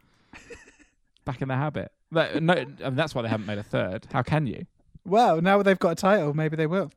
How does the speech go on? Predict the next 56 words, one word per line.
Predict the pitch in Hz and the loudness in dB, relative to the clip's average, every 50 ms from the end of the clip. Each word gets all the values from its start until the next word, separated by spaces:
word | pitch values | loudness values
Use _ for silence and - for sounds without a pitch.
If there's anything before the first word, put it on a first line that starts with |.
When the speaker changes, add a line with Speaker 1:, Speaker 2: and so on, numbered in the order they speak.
| 196 - | -20 -14
Speaker 1:
Birds | - 117 117 - - | -12 -10 -10 -10 -14
of | 117 | -12
Prey, | - 139 131 123 | -10 -10 -8 -8
maybe | 131 143 131 | -8 -8 -8
they | 117 107 | -8 -10
will. | 123 135 123 113 _ _ _ _ _ _ _ _ - | -10 -12 -16 -18 _ _ _ _ _ _ _ _ -6
Uh, | - 147 | -6 -4
did | - - 165 | 0 2 2
I | 175 | 2
tell | - - 196 220 | 4 4 6 6
you | 190 | 6
that | 135 104 | 4 4
when | 113 131 | 4 4
I | 123 120 | 4 4
was | 120 117 | 4 4
in | 135 131 | 2 0
L | 131 131 135 147 | 0 0 0 0
A, | 147 113 | -2 -2
I | 101 | -4
saw | - - 120 | -4 -4 -2
the | 120 117 | -2 -2
church | - - 147 151 - - | -2 -2 -2 -2 -2 -4
where | - 104 | -4 -4
they | 104 107 | -4 -2
filmed | - 131 135 139 127 123 - | -2 -2 -2 -2 -4 -8 -8
Sister | - 113 - - - | -10 -10 -10 -8 -12
Act? | - - - _ - - _ _ _ _ _ _ _ _ _ _ _ _ _ _ _ - | -12 -12 -16 _ -20 -20 _ _ _ _ _ _ _ _ _ _ _ _ _ _ _ 0
Speaker 2:
I | 403 440 | 0 2
think | - 523 523 508 | 4 2 0 0
you | 508 453 - | -4 -8 -6
teased | - - - 302 285 277 277 247 - | -4 -2 0 0 2 2 0 0 0
the | - 240 | 0 2
idea | 233 226 220 214 233 226 | 4 4 2 2 0 0
you | 226 214 214 208 | 0 2 0 0
were | 208 | 0
gonna | 202 196 196 196 | 0 0 -2 -2
tell | - - - 233 220 220 | -6 -4 -2 0 0 0
us | 202 - - | 0 0 0
all | 220 240 247 208 | 2 4 4 2
about | 165 143 147 143 139 135 | 2 0 -2 -2 -2 -2
it | 143 151 | -4 -4
on | 151 151 | -4 -2
an | 151 156 | -2 -2
episode | 175 185 - 185 170 - 156 135 131 135 143 - - _ _ _ - | -2 -4 -4 -6 -6 -4 -4 -2 -2 -2 -4 -6 -10 _ _ _ -4
and | 170 160 165 | -2 0 2
then | 165 165 165 | 2 2 2
never | 170 165 156 160 | 0 0 -2 -2
did. | 151 185 185 175 143 143 - - _ _ _ - _ | -4 -2 -2 -2 -2 -4 -8 -18 _ _ _ -20 _
So | - - 170 156 156 - | -8 -4 -4 -4 -4 -6
Speaker 1:
Wha- | 117 113 | -6 -2
Speaker 2:
go | - 190 185 | 0 0 0
for | - - - | 2 2 4
Speaker 1:
well, | 113 120 120 | 4 6 4
Speaker 2:
it. | 117 | 6
Speaker 1:
didn't | - 151 143 143 151 | 6 6 6 6 6
I? | 160 185 220 233 | 4 4 2 0